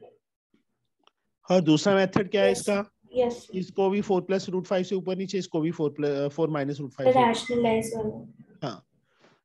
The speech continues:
Speaker 1: तो भी यही आंसर आएगा हमारा। सेकंड पार्ट
Speaker 2: यस,
Speaker 1: भी
Speaker 2: सर।
Speaker 1: सेम है बेटा। सिक्स सम, सिक्स स-, फर्स्ट और सेकंड में से कौन सा करूं? सेकंड करूं?
Speaker 2: Um, यस, सर।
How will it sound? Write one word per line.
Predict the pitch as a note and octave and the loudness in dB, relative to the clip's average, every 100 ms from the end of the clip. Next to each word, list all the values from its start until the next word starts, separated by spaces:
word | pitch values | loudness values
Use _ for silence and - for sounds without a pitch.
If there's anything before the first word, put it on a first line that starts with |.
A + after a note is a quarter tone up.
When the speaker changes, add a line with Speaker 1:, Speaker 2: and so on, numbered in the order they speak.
| - | 0
Speaker 1:
तो | D#3+ | 4
भी | F#3 | 6
यही | F3 E3 | 6 6
आंसर | D3 C#3+ C3+ | 4 0 -6
आएगा | A2+ A2+ | -8 -12
हमारा। | A2+ - A#2+ _ _ _ _ _ _ _ _ _ _ _ _ _ _ _ _ _ _ _ _ _ _ _ | -14 -14 -16 _ _ _ _ _ _ _ _ _ _ _ _ _ _ _ _ _ _ _ _ _ _ _
सेकंड | - F3 E3 E3+ | 0 2 4 4
पार्ट | E3+ E3+ | 6 6
Speaker 2:
यस, | |
Speaker 1:
भी | F#3+ G3 | 4 2
Speaker 2:
सर। | |
Speaker 1:
सेम | G#3 F#3+ | 2 2
है | F#3 | 2
बेटा। | F3 F#3 G3 - _ _ | 0 -2 -4 -8 _ _
सिक्स | - - A3 - | -2 0 0 2
सम, | C4+ D#3 C3 - _ _ _ _ - - _ _ _ _ _ - | 2 2 0 -8 _ _ _ _ -20 -20 _ _ _ _ _ -20
सिक्स | - E3+ - | -6 -6 -6
स-, | - - F#3 | -14 -4 0
फर्स्ट | F3+ F3+ F#3 F3 G#3 | 2 2 2 2 2
और | |
सेकंड | G3+ F#3 F#3+ F#3 | 2 0 2 0
में | F#3 | 0
से | F#3+ | 0
कौन | F3 | -2
सा | E3 | -2
करूं? | D#3+ D#3 | -2 -2
सेकंड | E3+ D#3 F3+ | -4 -4 -4
करूं? | G3+ B3+ C4 _ _ _ _ _ _ _ _ _ _ _ B3+ | -4 -4 -8 _ _ _ _ _ _ _ _ _ _ _ -14
Speaker 2:
Um, | A#3+ A#3+ A#3 - - _ _ _ _ _ _ _ A#3+ | -8 -6 -6 -8 -18 _ _ _ _ _ _ _ 0
यस, | B3+ B3 | 2 2
सर। | - A#3 | -4 -14